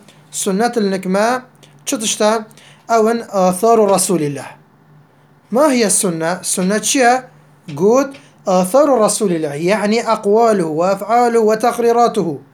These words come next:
أبا يا قد نت پیغمبرنا، كريارت وينا، تقريرات توينا. كسا كتشتاك الدف پیغمبري وكري پیغمبري إلسا راضي بي.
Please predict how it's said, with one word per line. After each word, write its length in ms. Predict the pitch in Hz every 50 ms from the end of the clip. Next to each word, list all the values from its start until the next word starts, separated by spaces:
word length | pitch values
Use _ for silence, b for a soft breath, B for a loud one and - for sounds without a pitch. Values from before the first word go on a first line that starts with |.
| b b b b b b b -
أبا 220 | 160 151 143 160
يا 180 | 175 190 208 220
قد 300 | - 180 220 233 220 240
نت 160 | 247 240 247
پیغمبرنا، 840 | - 254 233 220 240 233 220 240 247 240 240 226 214 185 151 143 B B B B B B B -
كريارت 600 | 214 180 180 185 196 214 226 233 240 240 240 233
وينا، 480 | 233 254 269 262 269 269 269 269 269 B B B B B B B B -
تقريرات 520 | 233 220 214 226 240 240 269 277 269 269
توينا. 440 | 214 - 262 277 269 247 220 180 156
كسا 360 | - - 247 240 - 262 240
كتشتاك 480 | 214 220 180 262 220 - 254 226 202 220
الدف 240 | 196 226 220 220
پیغمبري 400 | 220 220 208 202 202 226 220 220 202
وكري 340 | 202 196 190 208 247 277 226
پیغمبري 720 | 185 220 196 196 190 185 208 226 262 277 311 339 269 285
إلسا 240 | - - - 285 269
راضي 360 | 262 254 247 233 196 220 214
بي. 220 | 175 165 139 -